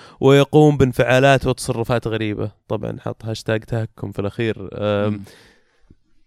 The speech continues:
Speaker 1: فعلًا أتفق معه، لكن من ناحية أن المدربين اللي يسوون زحمة عليهم هالة إعلامية أكبر، لكن مو هذا الشيء اللي يحدد. اللي يحدد مين موجود في نها-، في السيمي فاينل مثلًا في الشامبيونز ليج كل سنة، مين موجود قاعد يفوز بدورية كل سنة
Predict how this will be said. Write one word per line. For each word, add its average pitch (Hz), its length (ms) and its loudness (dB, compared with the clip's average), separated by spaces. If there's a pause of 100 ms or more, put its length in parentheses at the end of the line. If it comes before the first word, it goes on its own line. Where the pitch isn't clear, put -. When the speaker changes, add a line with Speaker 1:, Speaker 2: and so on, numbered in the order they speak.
Speaker 1:
فعلًا 127 300 -4
أتفق 131 300 -2
معه، 117 420 -2
لكن 123 580 -2
من 117 120 -4
ناحية 117 360 -2
أن 110 260 -2 (240)
المدربين 113 680 0
اللي 104 160 -2
يسوون 113 320 0
زحمة 113 440 -2
عليهم 110 340 -2
هالة 107 200 -2
إعلامية 110 520 -4
أكبر، 123 280 -2
لكن 110 240 -4
مو 110 160 -2
هذا 110 160 -4
الشيء 104 220 -6
اللي 101 100 -4
يحدد. 131 380 -6
اللي 107 140 -4
يحدد 107 360 -6
مين 113 140 0
موجود 110 520 0 (300)
في - 120 -8
نها-، 104 240 -4
في - 80 -6
السيمي 107 340 -2
فاينل 123 340 0
مثلًا 123 240 0
في 117 80 -8
الشامبيونز 113 360 -4
ليج 113 120 -6
كل 117 200 -6
سنة، 117 240 -2
مين 113 140 -4
موجود 113 400 -2
قاعد 104 160 -4
يفوز 110 260 -2
بدورية 120 440 2
كل 127 200 -6
سنة 127 240 -2